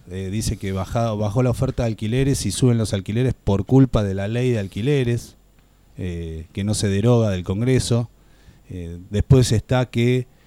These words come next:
eh, van a embargar, pidió el embargo de la cuenta de la coparticipación del Banco Nación, mm, porque no, eh, el gobierno no está cumpliendo con el fallo de la Corte,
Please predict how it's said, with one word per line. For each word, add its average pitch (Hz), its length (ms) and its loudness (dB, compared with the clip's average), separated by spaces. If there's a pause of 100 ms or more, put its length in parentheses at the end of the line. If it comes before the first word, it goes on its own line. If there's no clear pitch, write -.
(340)
eh, 101 280 -2
van 127 200 2
a - 20 2
embargar, 120 540 0
pidió 117 320 2
el 120 80 4
embargo 120 520 0
de 104 120 2
la 98 140 -4
cuenta 117 380 0
de 101 60 0
la 98 120 -2
coparticipación 98 920 -4
del 104 140 -2
Banco 107 320 -2
Nación, 131 560 0 (840)
mm, 92 440 -12
porque 95 360 -2
no, 110 120 0 (180)
eh, 92 340 -4
el 90 60 -4
gobierno 107 440 0
no 110 80 0
está 117 200 0
cumpliendo 110 480 -2
con 95 140 -2
el 92 100 -2
fallo 107 320 -2
de 95 80 0
la 98 140 -4
Corte, 113 600 4